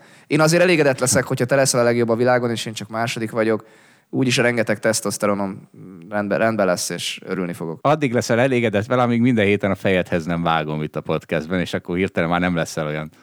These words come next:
Speaker 2: boldog vele. Na, akkor így a témában, a gazdag ember problémái témában kaptunk egy nagyon jó hallgatói levelet.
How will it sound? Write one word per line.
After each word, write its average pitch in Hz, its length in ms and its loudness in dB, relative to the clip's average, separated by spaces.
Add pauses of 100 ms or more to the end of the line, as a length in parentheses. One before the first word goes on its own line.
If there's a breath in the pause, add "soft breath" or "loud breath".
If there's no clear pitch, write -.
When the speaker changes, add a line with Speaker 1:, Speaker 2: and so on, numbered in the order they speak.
(140 soft breath)
Speaker 2:
boldog 71 440 -2
vele. 73 360 -8
Na, 143 180 2
akkor 147 460 0 (360)
így 254 140 -2
a 196 40 -2
témában, 98 720 0 (500 loud breath)
a - 180 -14
gazdag 117 380 0
ember 95 260 2
problémái 82 720 -2 (100)
témában 92 760 0 (240 loud breath)
kaptunk 113 340 -2
egy 101 60 2
nagyon 101 260 4
jó 87 280 2
hallgatói 87 500 0
levelet. 95 560 2